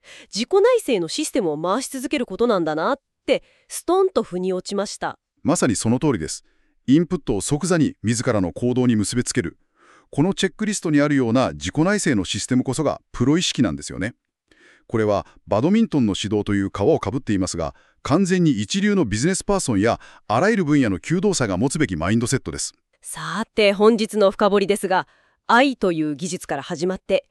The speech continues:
Speaker 1: 一生懸命の罠、無知の力学、そして エーアイをも震わせるメタ認知と、本当に濃密な内容でした。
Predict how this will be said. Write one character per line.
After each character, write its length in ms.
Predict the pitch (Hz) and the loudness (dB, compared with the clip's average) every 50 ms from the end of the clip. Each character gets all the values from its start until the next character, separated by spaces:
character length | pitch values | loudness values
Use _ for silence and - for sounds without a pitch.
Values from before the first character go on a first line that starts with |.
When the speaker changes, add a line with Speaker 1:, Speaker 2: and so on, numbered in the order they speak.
| _ _ _ _ | _ _ _ _
Speaker 1:
一 160 | 240 240 - | -4 -4 -2
生 260 | - - 311 302 311 | 0 0 2 4 4
懸 180 | 302 - 320 311 | 4 4 4 6
命 240 | 294 254 220 190 | 6 6 6 6
の 120 | 170 156 147 | 4 2 2
罠、 280 | 170 185 175 - - - _ _ _ _ _ _ | 0 0 0 -2 -6 -10 _ _ _ _ _ _
無 140 | - 185 233 | -2 -2 -2
知 160 | - - 214 | 0 -2 -2
の 100 | 180 160 | -2 -2
力 240 | - 147 - - 190 | -4 -6 -8 -8 -6
学、 320 | 170 180 160 - 185 - - _ _ - - - _ | -6 -6 -6 -6 -10 -10 -10 _ _ -20 -20 -20 _
そ 140 | - 294 285 | -6 -6 -2
し 40 | |
て 300 | - 311 277 - _ _ _ _ | 2 2 2 2 _ _ _ _
エ 240 | - 240 320 381 415 | 2 4 6 8 8
ー 40 | 415 | 8
ア 60 | 403 | 8
イ 100 | 403 302 | 8 6
を 40 | 233 | 4
も 120 | 175 156 | 2 0
震 180 | - - 175 175 | -4 -4 -2 0
わ 140 | 180 196 208 | 0 0 0
せ 100 | - 202 | 2 2
る 100 | 202 202 | 2 2
メ 140 | 190 175 165 | 2 0 0
タ 120 | - 202 | 0 -2
認 180 | 220 240 240 214 | -2 -2 -2 -4
知 120 | - - | -6 -6
と、 200 | - 170 139 - _ _ _ _ | -6 -6 -6 -6 _ _ _ _
本 340 | _ - - 196 202 233 311 | _ -6 0 4 8 8 8
当 160 | 415 - 440 | 8 8 8
に 120 | 440 427 415 | 10 10 10
濃 200 | 403 370 359 359 | 10 8 8 8
密 200 | 359 381 - 381 | 6 6 6 6
な 120 | 381 392 | 6 8
内 200 | 359 349 349 349 | 8 6 6 4
容 140 | 349 349 349 | 4 4 2
で 120 | 339 359 | 0 -2
し 60 | 349 - | -2 -2
た。 200 | - - - | -2 -2 -2